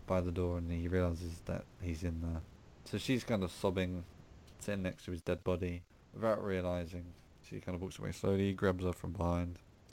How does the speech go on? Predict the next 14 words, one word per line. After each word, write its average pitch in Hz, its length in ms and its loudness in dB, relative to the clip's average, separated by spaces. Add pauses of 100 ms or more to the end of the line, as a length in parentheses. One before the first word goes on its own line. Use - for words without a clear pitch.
(220)
Doctor 113 300 2
runs 85 260 0
up, - 220 0 (380)
then 98 120 0
starts - 280 2
to - 80 -4
shoot 139 280 4
him. - 180 -4 (420)
And 98 160 0
he 98 80 6
takes - 280 4
several 92 280 4
shots, - 560 -2
jumps, - 480 -4